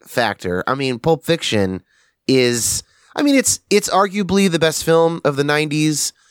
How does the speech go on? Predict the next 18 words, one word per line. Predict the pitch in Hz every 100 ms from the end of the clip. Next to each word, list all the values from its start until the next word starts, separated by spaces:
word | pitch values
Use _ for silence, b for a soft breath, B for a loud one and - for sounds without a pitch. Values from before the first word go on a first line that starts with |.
| b b
Um, | 123 127 107
it's, | 135 - -
it's | 147 -
the | 151
film, | - 151 147
like, | 131 147
I |
remember | 151 175 165
I | 135
took | - 143
an | 131
independent | 127 123 127 117
film | - 113 113
class | 104 98 92 - - _ _ _ _ -
in | 120 117 113 113 - b b b b b
college, | - - 160 117 95
in | 117
undergrad, | 90 131 123 98 90 87